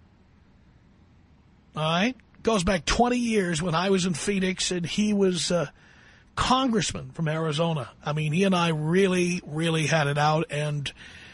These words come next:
I wouldn't vote for this guy in a million billion years. All right, so you have to understand where I'm coming from before I say what I'm gonna say. I don't think it's John McCain's place to be telling people what to call Hillary, Hillary Clinton.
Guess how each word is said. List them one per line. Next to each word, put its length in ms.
I 160
wouldn't 260
vote 220
for 80
this 160
guy 160
in 100
a 60
million 560
billion 500
years. 320
All 80
right, 160
so 80
you 80
have 120
to 80
understand 580
where 160
I'm 320
coming 320
from 220
before 280
I 140
say 180
what 140
I'm 140
gonna 180
say. 180
I 180
don't 260
think 380
it's 580
John 360
McCain's 560
place 400
to 100
be 160
telling 400
people 380
what 240
to 80
call 300
Hillary, 340
Hillary 380
Clinton. 340